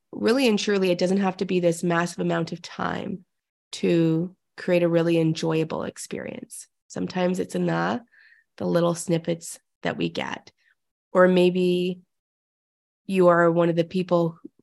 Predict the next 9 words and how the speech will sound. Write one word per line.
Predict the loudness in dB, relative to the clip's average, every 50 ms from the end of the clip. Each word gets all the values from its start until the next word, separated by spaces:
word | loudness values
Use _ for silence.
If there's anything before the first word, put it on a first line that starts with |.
| _ -2
who | 0 0
has | 0 0 0 2 2 2 2 2
that | 2 0 0 0 -2 -6
set | -8 -4 -4 -4 -2 -2
in | -2 -2
your | 0 0 0
mind | 0 0 2 2 2 2 4 4 2 2 2 0 0
that | -2 -2 -4 -6 _ _ _ _ _ _ _ -4
in | -4 -4